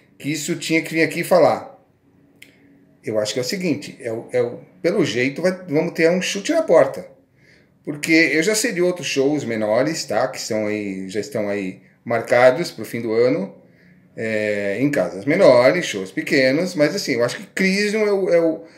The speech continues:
é o primeiro show que dá pra dizer assim, show grande, entre aspas, ou médio, porém, dentro do, do, do que seriam as, as novas condições, e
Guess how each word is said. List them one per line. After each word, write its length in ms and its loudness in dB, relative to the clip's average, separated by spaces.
é 60 -4
o 80 0
primeiro 320 4
show 500 0
que 80 -12
dá 120 2
pra 120 -2
dizer 160 -6
assim, 360 -2
show 460 0
grande, 880 2
entre 260 -2
aspas, 380 -2
ou 160 0
médio, 640 4
porém, 720 2
dentro 640 2
do, 280 -4
do, 240 -10
do 100 -16
que 80 -20
seriam 320 -4
as, 180 -8
as 420 -12
novas 280 2
condições, 760 2
e 440 2